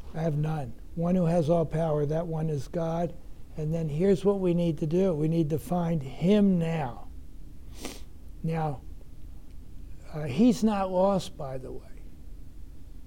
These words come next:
Where do we find him? We just read it. In the last analysis, he's found deep down inside of all of us. We find God when we peel away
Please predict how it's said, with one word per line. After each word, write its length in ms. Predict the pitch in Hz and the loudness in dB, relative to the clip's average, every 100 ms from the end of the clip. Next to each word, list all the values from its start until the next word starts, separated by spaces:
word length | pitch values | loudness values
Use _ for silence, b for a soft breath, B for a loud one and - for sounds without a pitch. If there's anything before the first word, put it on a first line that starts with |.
| - - - - - | -10 -10 -10 -10 -6
Where 220 | 160 196 | 0 4
do 80 | 220 | 6
we 140 | 202 185 | 6 4
find 380 | - 196 208 175 | 4 2 2 2
him? 100 | 143 | 0
We 100 | 147 | 2
just 320 | 175 165 - | 2 0 2
read 240 | 185 185 | 4 4
it. 200 | 147 135 - | 2 -4 -4
In 120 | 156 | -2
the 80 | 165 | 2
last 400 | 170 185 180 - | 6 6 6 2
analysis, 800 | 170 175 185 185 - 151 123 - | 0 2 2 2 0 -4 -6 -8
he's 320 | 139 160 - | -4 -4 -4
found 400 | - 175 170 156 | -2 2 2 2
deep 280 | 135 170 170 | 0 0 0
down 260 | - 160 160 | 0 0 0
inside 420 | 147 - 160 156 | -2 -2 0 0
of 140 | 143 147 | -2 -2
all 220 | 160 151 | -2 -2
of 140 | 131 | -2
us. 440 | 165 165 - - - - - B B B B - | -2 -2 -4 -8 -10 -10 -10 B B B B 2
We 100 | 165 | 2
find 460 | - 190 180 165 | 2 2 2 2
God 340 | 170 185 185 165 | 2 4 4 4
when 220 | 151 156 | 0 0
we 100 | 156 | 0
peel 340 | - 156 180 | 0 4 6
away 520 | 165 156 160 156 143 | 6 4 2 2 0